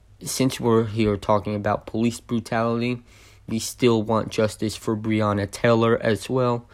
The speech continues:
and justice for all the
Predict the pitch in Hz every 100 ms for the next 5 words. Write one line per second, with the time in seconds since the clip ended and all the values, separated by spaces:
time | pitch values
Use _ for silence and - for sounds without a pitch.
0 | - - - - 135 123 113 117 113 -
1 | 113 - - 117 - - 120 123 127 -
2 | - - - _ - _ _ - - 117
3 | 110 101